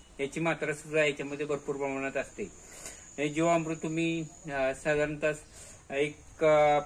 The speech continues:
पाच दिवस continuous clockwise काय करायचंय, मी जसं फिरवतो त्या पद्धतीने clockwise फिरवायचं आहे. सकाळ आणि संध्याकाळ दोन वेळा हे करायचं आहे. आणि त्यानंतर साधारणतः सात ते सातव्या दिवशी हे काय करायचं, तुम्ही उपयोगामध्ये सात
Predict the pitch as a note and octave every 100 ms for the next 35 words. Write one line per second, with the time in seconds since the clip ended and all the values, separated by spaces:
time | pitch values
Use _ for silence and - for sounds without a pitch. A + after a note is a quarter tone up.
0 | - D#3 D#3 E3 E3+ D#3+ F3+ D#3 D#3+ E3+
1 | - - - D3+ C#3 D3+ D3+ - D3 C#3+
2 | C#3 C#3 D#3 D#3 C#3+ C#3+ D3 C#3+ - E3
3 | E3 D3+ D3 C#3+ C#3+ D3 C#3+ D3 D#3+ C#3+
4 | C#3+ D3 - D3 C#3 C3+ C#3 C3 C3+ A2+
5 | C#3 D3 D3 D3+ D3 D#3+ C#3 C3+ C3 C#3
6 | D#3 D#3+ D#3+ D3+ D3 C#3+ C3+ - A#2+ G#2+
7 | F#2 - - - C#3 C#3 E3 E3+ F3+ E3
8 | F#3+ F#3+ F3+ F#3 E3+ F3 F#3 F#3 F#3 G3
9 | - - - - F3+ F#3 - G#3+ G3 -
10 | - - F#3 F3+ G3 G#3+ G#3 F#3+ C#3+ E3+
11 | F#3+ F3 F3 D#3 D#3 D3+ D#3 D#3+ F3 D#3+
12 | C#3+ D3 C#3+ C#3+ D3 -